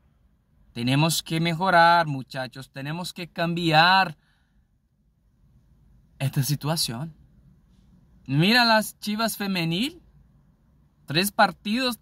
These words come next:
tres triunfos. Tenemos que agarrar este ejemplo. Tenemos que agarrar este ejemplo y echar ganas. Alexis Vega, vámonos. Piojo Alvarado,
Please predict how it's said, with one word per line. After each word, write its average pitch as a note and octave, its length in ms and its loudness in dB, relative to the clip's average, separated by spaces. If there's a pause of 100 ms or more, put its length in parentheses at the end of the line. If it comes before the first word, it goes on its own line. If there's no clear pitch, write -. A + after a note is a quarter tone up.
(100)
tres A3+ 340 -4 (100)
triunfos. A#3 920 0 (1000)
Tenemos G#3 360 4
que C4+ 100 -4
agarrar B3+ 420 0
este B3+ 200 -10
ejemplo. B3 800 -4 (760)
Tenemos A#3 300 -2
que C4+ 100 -6
agarrar B3 380 0
este C4 300 -6
ejemplo B3 580 -2
y C4 100 0
echar G3 460 -2
ganas. D#3 960 -2
Alexis C#3+ 440 -4
Vega, F3+ 520 2 (480)
vámonos. G3+ 760 0 (680)
Piojo F3 320 -2
Alvarado, G#3+ 880 4